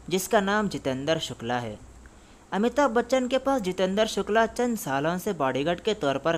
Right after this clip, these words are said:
काम कर रहा है। वो अमिताभ के साथ उनके साये की तरह रहता है। बताया गया है कि जब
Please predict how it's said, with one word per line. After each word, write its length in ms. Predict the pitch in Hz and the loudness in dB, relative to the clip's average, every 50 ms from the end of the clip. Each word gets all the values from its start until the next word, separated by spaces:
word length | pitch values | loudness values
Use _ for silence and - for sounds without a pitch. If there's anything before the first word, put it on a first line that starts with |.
| 160 - | 0 -2
काम 240 | 127 135 151 156 147 | -2 -2 -2 -2 -4
कर 160 | - 127 127 | -6 -6 -4
रहा 260 | 120 117 113 120 123 | -4 -4 -4 -4 -6
है। 300 | 123 117 104 - - - - - - - - - - - - - - - - | -6 -8 -10 -12 -16 -20 -20 -20 -20 -20 -20 -20 -20 -20 -20 -20 -14 -2 6
वो 80 | 226 254 | 8 8
अमिताभ 560 | - - 180 175 165 165 - 202 202 208 208 | 8 8 4 2 0 0 2 2 2 2 2
के 80 | - 233 | 0 -2
साथ 340 | 214 - 220 214 226 220 - 220 | 0 4 4 4 4 4 0 -2
उनके 260 | 214 214 202 226 214 | -2 2 2 2 2
साये 400 | 202 - - 131 120 127 139 160 165 | 2 -2 -4 -2 0 0 0 0 0
की 120 | - 196 | 0 0
तरह 260 | - 151 147 160 165 | 0 2 2 4 2
रहता 320 | 151 135 117 113 - 139 139 | 2 0 -4 -4 -2 -2 -2
है। 160 | 131 117 104 98 - - - - - - - - - - - - - 139 | -2 -2 -6 -8 -12 -20 -20 -20 -20 -20 -20 -20 -20 -20 -20 -12 -4 0
बताया 360 | 151 165 160 196 202 220 233 | 0 2 4 4 4 6 6
गया 240 | 196 175 160 160 175 | 6 6 4 6 4
है 240 | 175 156 139 139 160 180 - - - - - - | 4 2 0 -2 -2 -4 -8 -12 -20 -16 -6 2
कि 60 | 247 240 | 2 4
जब 200 | 220 262 233 | 6 6 4